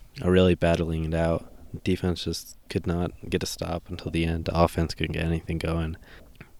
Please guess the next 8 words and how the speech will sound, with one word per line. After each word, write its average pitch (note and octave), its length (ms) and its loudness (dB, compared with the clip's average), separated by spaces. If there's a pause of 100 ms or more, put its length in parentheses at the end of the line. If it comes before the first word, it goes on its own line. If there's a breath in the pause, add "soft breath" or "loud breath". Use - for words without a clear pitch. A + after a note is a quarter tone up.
(160)
So E2+ 640 2 (100)
with F2 400 -2
about F2+ 240 4
a E2+ 40 4
m-, D#2+ 180 -2 (180)
two G#2 160 4
minutes F#2 300 2
left, F#2 340 2